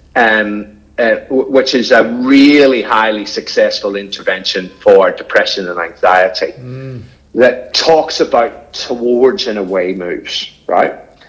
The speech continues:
Speaker 1: So is this behavior, so we all have choice points, right? You have a shitty day at work,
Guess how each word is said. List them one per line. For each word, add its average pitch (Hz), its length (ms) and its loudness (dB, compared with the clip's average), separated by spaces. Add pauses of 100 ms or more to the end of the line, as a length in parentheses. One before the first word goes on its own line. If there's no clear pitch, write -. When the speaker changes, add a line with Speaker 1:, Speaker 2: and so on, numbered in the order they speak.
(260)
Speaker 1:
So 113 600 2
is 143 440 2
this 143 260 2
behavior, 107 640 -4
so 127 140 -2
we 151 140 4
all 170 140 6
have - 220 0
choice 113 260 -4
points, - 460 -14
right? 104 220 -4 (420)
You 151 80 0
have 165 100 6
a 156 40 -2
shitty 165 380 -2
day 151 120 4
at 139 100 0
work, 110 300 -6